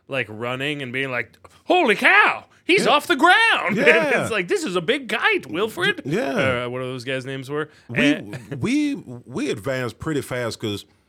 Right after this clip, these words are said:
Speaker 2: they, flight nineteen oh two, I think. I might be wrong.
Speaker 1: It was that first decade.
Speaker 2: Yeah.
Speaker 1: Yeah.
Speaker 2: But by the forties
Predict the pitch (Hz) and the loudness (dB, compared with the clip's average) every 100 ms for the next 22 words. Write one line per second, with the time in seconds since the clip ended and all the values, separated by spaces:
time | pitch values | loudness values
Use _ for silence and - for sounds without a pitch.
0 | _ 90 92 131 147 143 135 - _ _ | _ -10 -4 -2 -2 -2 -4 -8 _ _
1 | _ _ _ - - 123 131 156 - _ | _ _ _ -16 -6 -4 -2 -4 -8 _
2 | _ _ _ _ 101 101 120 127 139 123 | _ _ _ _ -8 -6 -6 -8 -6 -4
3 | 95 - - 147 117 92 92 90 - _ | -6 -8 -8 -6 -6 -6 -10 -12 -14 _
4 | _ 95 104 92 85 85 82 87 _ _ | _ -10 -10 -8 -10 -10 -12 -14 _ _
5 | _ _ _ 139 143 156 139 - 135 - | _ _ _ -8 -2 0 -2 -2 -6 -6
6 | 113 98 92 185 170 - 123 90 - _ | -8 -8 -10 -10 -10 -10 -10 -10 -14 _
7 | 160 127 104 156 175 185 143 123 - - | -6 -6 -6 -6 -4 -4 -2 -6 -6 -6
8 | 180 214 233 135 104 98 - - | -2 0 0 -2 -4 -6 -10 -16